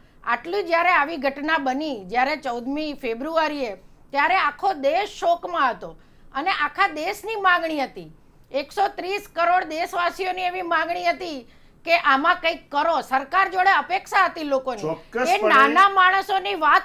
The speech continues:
Speaker 1: પણ મોદીજીએ સાંભળી
Speaker 2: ચોક્કસપણે હું
Speaker 1: અને
Speaker 2: એમ,
Speaker 1: આર્મીએ
Speaker 2: હું
Speaker 1: આટલું
Speaker 2: એમ
Speaker 1: સારું
Speaker 2: કહું છું,
Speaker 1: કામ કર્યું.
Speaker 2: હું એમ કહું છું કે
Speaker 1: ત્યારે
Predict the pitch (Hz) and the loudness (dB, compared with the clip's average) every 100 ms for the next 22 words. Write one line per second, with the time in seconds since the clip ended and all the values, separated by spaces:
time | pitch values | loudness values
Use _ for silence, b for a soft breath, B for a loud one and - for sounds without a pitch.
0 | - 392 381 320 320 370 339 359 349 185 | 2 2 2 -2 0 -2 -4 -2 0 2
1 | 254 277 247 262 196 - 208 220 233 208 | 2 2 0 0 -4 -4 -4 -2 -4 -2
2 | 269 311 403 277 285 294 320 392 392 381 | 0 2 0 2 2 2 0 -4 -2 0
3 | 240 233 240 349 285 403 247 262 247 240 | 2 0 0 0 0 0 0 0 0 0
4 | 381 370 294 202 233 240 220 214 220 269 | -2 -2 -4 0 0 0 -2 -4 0 0
5 | 294 381 370 240 190 | 2 2 2 0 -10